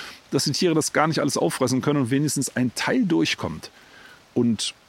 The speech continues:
im Folgejahr, das müsste dann also nächstes Jahr auch so sein, blühen die Eichen eben nicht oder nur ganz wenig und dann gibt es kaum oder sogar gar keine Eicheln und sehr viele Tiere verhungern, die diese Eicheln fressen könnten.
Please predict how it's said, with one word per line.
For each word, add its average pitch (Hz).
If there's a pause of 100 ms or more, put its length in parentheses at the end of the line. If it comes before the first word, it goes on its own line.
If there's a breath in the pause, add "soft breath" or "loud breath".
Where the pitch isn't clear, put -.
(120)
im 101
Folgejahr, 202
das 139
müsste 120
dann 95
also 117
nächstes 165
Jahr -
auch 156
so 156
sein, 151 (460 loud breath)
blühen 143
die 117
Eichen 104
eben 92
nicht - (760)
oder 101
nur 110
ganz 98
wenig 170
und 123
dann 113
gibt 117
es -
kaum 156
oder 107
sogar 95
gar 175
keine 226
Eicheln 196
und 139 (280)
sehr 143
viele 180
Tiere 139
verhungern, 135
die 117
diese 117
Eicheln 131
fressen -
könnten. 87